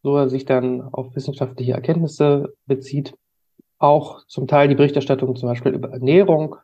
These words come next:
wenn es da, ähm, ja, um Gesundheitsfragen beispielsweise geht, aber, ähm, auch, ja, der Technikjournalismus ist ein Feld, den wir zum Wissenschaftsjournalismus zählen.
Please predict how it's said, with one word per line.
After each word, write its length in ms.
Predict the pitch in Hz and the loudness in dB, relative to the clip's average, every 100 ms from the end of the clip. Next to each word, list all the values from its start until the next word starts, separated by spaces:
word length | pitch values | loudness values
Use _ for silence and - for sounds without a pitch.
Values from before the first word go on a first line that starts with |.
| _ | _
wenn 140 | 127 | -6
es 180 | 123 123 | -6 -2
da, 560 | 127 120 120 120 - 127 | 2 4 4 2 0 0
ähm, 360 | 120 117 120 - _ _ _ _ _ _ | -2 -4 -8 -18 _ _ _ _ _ _
ja, 300 | 113 110 - _ | -2 -2 -4 _
um 220 | - 135 123 | -4 -2 0
Gesundheitsfragen 1500 | 127 147 185 180 135 131 - - - - - - 135 139 135 | 2 4 4 4 2 0 -6 -16 -12 -10 -8 0 2 2 0
beispielsweise 720 | 123 123 127 123 123 123 123 | -2 -2 -4 -4 -4 -4 -2
geht, 320 | 123 120 - - _ _ _ _ 214 | -2 -2 -6 -20 _ _ _ _ -18
aber, 640 | - 139 127 127 123 123 123 | -8 -2 0 2 0 -2 -4
ähm, 440 | 131 123 123 123 | -4 -4 -4 -6
auch, 480 | - 143 147 143 - _ _ | -2 2 2 0 -10 _ _
ja, 400 | - 139 113 110 - _ - | 0 2 2 -4 -12 _ -6
der 120 | 123 | -4
Technikjournalismus 1120 | 170 190 196 185 165 160 - 165 160 - - _ _ | 0 2 2 2 2 2 0 0 -2 -6 -20 _ _
ist 220 | 131 - | -6 -2
ein 180 | 139 135 | -2 -2
Feld, 580 | - 135 135 139 139 - - - - _ - | 0 4 6 4 2 -12 -20 -20 -20 _ -2
den 160 | 135 123 | 0 0
wir 80 | |
zum 240 | 120 127 - | -2 -6 -8
Wissenschaftsjournalismus 840 | - 127 120 135 123 123 131 120 | -12 -8 -6 -2 -2 -2 -4 -6
zählen. 520 | - 135 127 131 131 | 0 4 4 4 -2